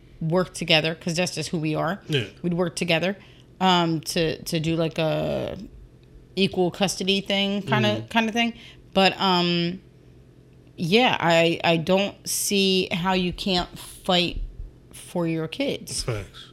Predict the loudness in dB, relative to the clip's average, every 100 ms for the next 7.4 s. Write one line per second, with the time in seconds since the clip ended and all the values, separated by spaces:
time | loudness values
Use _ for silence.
0 | -8 -4 0 0 -2 -6 -8 -10 -10 -10
1 | -12 -14 -20 -20 -20 -8 -4 0 2 2
2 | 2 2 0 -2 -2 -4 -4 -6 -4 -4
3 | -4 -2 -4 -6 -12 -20 -20 -20 -20 -20
4 | -20 -20 -10 -6 -4 -6 -8 -10 -12 -14
5 | -18 -20 -8 -8 -4 -2 -2 -4 -4 -4
6 | -2 -2 -2 -4 -6 -8 -6 -4 -2 -4
7 | -6 -8 -8 -12